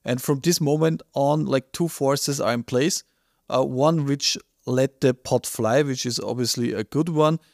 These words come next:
and another one which pushes you back. And the second force, uh, gets lower with a higher speed. And here comes my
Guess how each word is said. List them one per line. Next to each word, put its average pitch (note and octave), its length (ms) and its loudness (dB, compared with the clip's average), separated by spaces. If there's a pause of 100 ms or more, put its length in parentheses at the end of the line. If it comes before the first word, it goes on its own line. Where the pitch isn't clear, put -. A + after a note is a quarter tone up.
(140)
and C3 140 -2
another D3 560 4
one C3 640 -2 (180)
which C#3 360 -4 (120)
pushes D#3 480 0
you C3+ 260 -2
back. G#2 340 -4 (440)
And B2 140 -4
the C3 80 -2
second D3 420 0
force, B2 400 0
uh, B2+ 180 -8
gets - 320 -2
lower C3 280 2
with C3+ 180 -2
a C3 60 2
higher A2+ 260 0
speed. - 420 -6 (400)
And A#2+ 120 -4
here D#3+ 140 2
comes D3+ 360 0
my C3+ 200 2